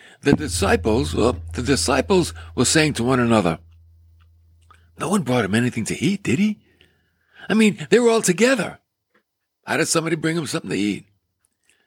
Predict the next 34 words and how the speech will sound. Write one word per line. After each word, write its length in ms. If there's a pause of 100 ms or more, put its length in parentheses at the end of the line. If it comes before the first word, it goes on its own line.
(360)
And 120
Jesus 400
said, 300
"Listen, 400 (480)
this 460
is 160
what 240
I 140
like 320
to 120
eat." 380 (320)
Now 160
you're 180
gonna 160
get 200
the 120
heavy 220
revy. 400 (1300)
Jesus 380
said 180
to 100
them, 280 (880)
"My 180
food 480 (960)
is 180
to 80
do 140
the 140
will 180
of 120
him 120
who 140
sent 320
me 260